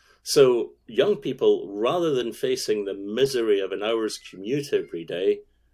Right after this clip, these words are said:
are thinking, "What else can I do? I know what, I'll go and work for Amazon." Yet again, Amazon.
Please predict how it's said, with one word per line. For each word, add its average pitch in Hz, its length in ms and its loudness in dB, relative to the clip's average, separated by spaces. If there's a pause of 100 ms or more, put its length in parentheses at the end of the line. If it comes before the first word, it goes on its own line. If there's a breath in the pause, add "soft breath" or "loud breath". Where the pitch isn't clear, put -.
(180)
are 135 100 -4
thinking, 147 360 -6
"What 165 160 -4
else 175 240 -6
can 143 160 -6
I 143 120 -4
do? 147 480 -2
I 139 180 -6
know 85 160 -8
what, 139 300 -6
I'll 98 180 -4
go 95 260 -8
and 98 80 -8
work 113 160 -2
for 151 160 -4
Amazon." 190 500 -8 (220)
Yet 110 200 -2
again, 113 320 -8
Amazon. 104 440 -10